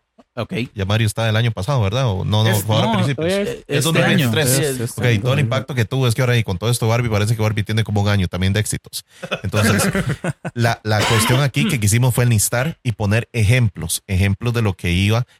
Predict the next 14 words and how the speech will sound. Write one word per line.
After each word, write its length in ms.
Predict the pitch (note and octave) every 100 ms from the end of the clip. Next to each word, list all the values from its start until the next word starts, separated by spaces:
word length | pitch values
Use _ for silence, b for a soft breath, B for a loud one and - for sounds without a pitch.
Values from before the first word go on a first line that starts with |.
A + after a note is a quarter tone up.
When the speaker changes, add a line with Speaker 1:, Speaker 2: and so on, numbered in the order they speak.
| _
Speaker 2:
cada 140 | F#2+
una 180 | G2 G#2
de 40 | G#2+
las 160 | G#2
adaptaciones. 680 | F#2+ F2 E2 F#2+ A2 F2 - -
Obviamente 420 | A2+ G#2 G#2 G#2
creo 160 | F#2+
que 200 | F#2 F2 - -
Mario, 420 | F#2+ F#2 F#2+ G2+ -
por 140 | E2+ -
ser 260 | F#2 F#2 B B
la 140 | - F2+
franquicia 460 | E2+ E2+ G2+ G#2
tan, 320 | F#2+ F#2 D#2+